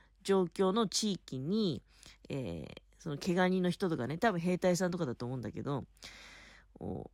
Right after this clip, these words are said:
治療するために、まあ、その方お医者さんってことだったので、治療するために、そういったとある地域に、まあ、派遣されている状態で過ごしていると。で、いろんな人と友達になりたいから、片っ端からフォローさせていただいており、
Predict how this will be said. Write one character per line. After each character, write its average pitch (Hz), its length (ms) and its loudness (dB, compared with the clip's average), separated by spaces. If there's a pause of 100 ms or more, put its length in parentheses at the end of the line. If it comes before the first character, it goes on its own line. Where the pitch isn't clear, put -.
(100)
治 - 160 2
療 220 180 6
す 208 140 -4
る 214 80 -4
た 220 160 2
め 294 140 4
に、 190 140 -2 (100)
ま 175 80 2
あ、 - 20 2
そ 196 100 4
の 196 60 4
方 156 140 2
お 175 80 8
医 175 60 6
者 170 80 2
さ 175 100 2
ん 165 40 4
っ - 40 2
て 160 60 0
こ 127 100 -4
と - 100 -8
だ 110 40 -6
っ - 20 -12
た - 140 -10
の 107 60 -6
で、 - 120 -8
治 - 200 -2
療 208 160 6
す - 180 -2
る 202 140 2
た 214 140 0
め 302 180 0
に、 294 280 -2 (640)
そ - 240 -2
う 185 60 8
い 180 60 8
っ 175 40 4
た 180 160 2
と 196 180 4
あ 202 60 6
る 180 80 2
地 254 220 0
域 269 180 -6
に、 269 180 2
ま 135 140 0
あ、 - 20 4 (200)
派 - 160 -10
遣 254 240 2
さ 247 160 4
れ 240 80 2
て 233 180 -2
い 226 60 2
る 220 80 2
状 196 260 4
態 196 300 2
で 247 200 4 (140)
過 180 60 0
ご 175 100 4
し 170 100 -2
て - 140 -6
い 113 60 -2
る 117 100 -6
と。 127 200 -6
で、 202 140 4
い 202 120 2
ろ 233 160 4
ん 277 60 -4
な 277 100 0
人 262 240 -2
と 214 320 4
友 175 240 -4
達 180 280 0
に 175 200 -2 (420)
な 180 120 0
り 165 100 0
た 190 100 2
い 170 80 2
か 147 140 0
ら、 185 120 4
片 185 280 0
っ 180 60 -2
端 185 180 0
か 254 140 0
ら 214 140 4 (280)
フ 196 60 2
ォ - 40 6
ロ 170 100 4
ー - 40 0
さ 151 200 -6
せ - 80 -10
て 160 120 -2
い - 40 -6
た 160 140 0
だ 160 80 2
い 156 80 2
て 151 140 -4
お 240 160 2
り、 269 280 -2